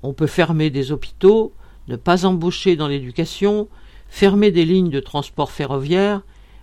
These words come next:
mais certainement pas priver l'armée française de ses engins. Personne ne peut estimer le nombre de victimes faites par les bombardements français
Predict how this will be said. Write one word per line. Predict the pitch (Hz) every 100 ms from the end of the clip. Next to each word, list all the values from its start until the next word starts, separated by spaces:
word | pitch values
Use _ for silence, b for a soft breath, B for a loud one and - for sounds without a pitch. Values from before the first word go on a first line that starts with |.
| -
mais | 120
certainement | 117 - 170 - 180 170 151 143
pas | 180
priver | 170 151 131 127
l'armée | 120 135 160
française | 160 - 113 - 170 175 156 -
de | 123 127
ses | - 139 131
engins. | 151 156 160 - - - - - - - b b b b b b -
Personne | 247 - - 147 139
ne |
peut | 147 175
estimer | 208 202 - 190 196 214
le | 180
nombre | 151 190 185 160
de | 160
victimes | 147 156 - - 240 208 -
faites | - 202 196
par | - 147
les | 139
bombardements | 156 170 160 156 151 143
français | - 135 - 180 196